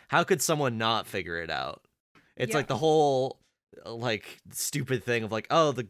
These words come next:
Speaker 1: the, like, the government's hiding up aliens or whatever. Like, it's, it's not like, if, if monsters and aliens were real, it would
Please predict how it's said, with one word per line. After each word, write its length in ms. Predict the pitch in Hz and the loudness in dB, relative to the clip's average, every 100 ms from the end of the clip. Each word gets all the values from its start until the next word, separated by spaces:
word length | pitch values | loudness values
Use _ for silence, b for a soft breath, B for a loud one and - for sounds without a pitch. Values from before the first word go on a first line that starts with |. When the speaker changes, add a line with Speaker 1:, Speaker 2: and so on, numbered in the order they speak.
| - | -4
Speaker 1:
the, 100 | 131 | -4
like, 200 | 113 104 | -4 -4
the 100 | 117 | -4
government's 380 | 139 135 120 107 | -4 -4 -6 -4
hiding 260 | 123 120 | -4 -4
up 140 | 113 - | -6 -4
aliens 480 | 117 123 107 101 101 | -2 -2 -4 -8 -8
or 40 | |
whatever. 220 | 101 101 | -8 -6
Like, 220 | 113 113 - | -8 -8 -6
it's, 320 | 165 - - B B B B _ | -6 -6 -12 B B B B _
it's 220 | 175 - 185 | -8 -6 -4
not 200 | 175 147 | -4 -2
like, 440 | 151 - - _ _ _ | -4 -6 -18 _ _ _
if, 260 | 175 190 - - | 2 2 2 4
if 420 | 202 - - - | 4 4 -6 -10
monsters 520 | 131 131 143 - 131 | -4 -2 -2 -2 -2
and 140 | 120 104 | -2 -4
aliens 420 | 110 110 107 101 | -2 -2 -4 -4
were 120 | 104 | -6
real, 460 | 98 98 90 87 - | -4 -4 -4 -6 -6
it 160 | 110 85 | -6 -6
would 240 | 90 87 | -8 -12